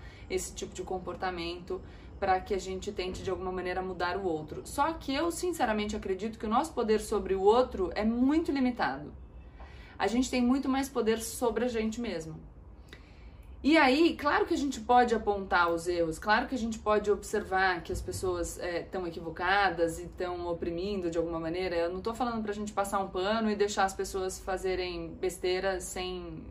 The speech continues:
sem indicar. Mas eu acho que a gente tem que concentrar em esfo-, esforços em fortalecer o nosso protagonismo.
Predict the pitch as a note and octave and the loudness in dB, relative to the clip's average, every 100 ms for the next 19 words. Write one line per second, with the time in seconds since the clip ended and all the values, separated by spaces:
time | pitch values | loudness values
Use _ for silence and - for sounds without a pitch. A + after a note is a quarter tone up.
0 | - - F3+ F3 F#3 F#3 G#3 E3+ - - | -12 -10 -8 -6 -6 -4 0 0 0 -6
1 | - - - - - - - - - - | -18 -20 -20 -20 -20 -20 -20 -20 -20 -18
2 | - - A3 A3 A#3+ B3 C4 B3+ B3 B3+ | -18 0 4 8 8 6 4 0 2 2
3 | C4 C4 B3+ - A#3 A#3 A#3+ A3 A3+ A#3 | 2 2 -2 -2 -4 -2 0 0 2 2
4 | C4 B3 - - G#3 G#3 - G#3+ A3 A#3 | 4 2 0 0 0 -2 0 4 6 4
5 | A3 E3+ E3 - - - - - - - | -2 -8 -8 -10 -14 -18 -18 -20 -18 -10
6 | - A3+ A3 - C4 D4+ D4 C4 A#3+ A#3+ | -2 0 0 2 6 8 8 6 6 4
7 | C4 B3+ A#3+ B3+ D4+ D#4 - C4+ C4+ B3+ | 4 6 8 10 10 6 0 4 4 6
8 | B3+ G#3+ E3+ E3 D#3+ | 4 2 0 -6 -8